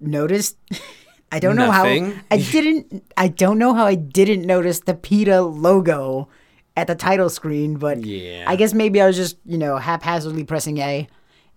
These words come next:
Speaker 1: I get to the A, I get, I mean, I get to the, uh,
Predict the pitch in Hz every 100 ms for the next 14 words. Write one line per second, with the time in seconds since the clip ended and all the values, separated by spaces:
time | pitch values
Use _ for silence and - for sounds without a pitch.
0 | _ _ 143 160 175 190 190 180 180 190
1 | - 175 170 185 180 165 185 190 175 175
2 | 156 139 127